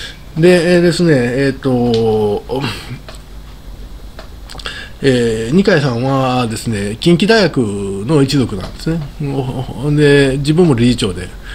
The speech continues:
多分、だから金はあるんですよ。自民党の公認になったらですね、最低でも千五百万もらえるんですね。で、その他多分二千万ぐらいもらえるんでですね、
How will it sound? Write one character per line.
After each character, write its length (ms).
多 120
分、 140
だ 80
か 80
ら 40
金 240
は 140
あ 60
る 100
ん 60
で 100
す 80
よ。 120
自 140
民 140
党 100
の 100
公 140
認 100
に 100
な 140
っ 60
た 120
ら 120
で 80
す 100
ね、 60
最 180
低 100
で 80
も 60
千 140
五 60
百 160
万 80
も 80
ら 80
え 20
る 60
ん 20
で 80
す 20
ね。 160
で、 280
そ 120
の 100
他 220
多 100
分 140
二 60
千 120
万 80
ぐ 80
ら 60
い 20
も 80
ら 80
え 20
る 180
ん 20
で 200
で 100
す 100
ね、 140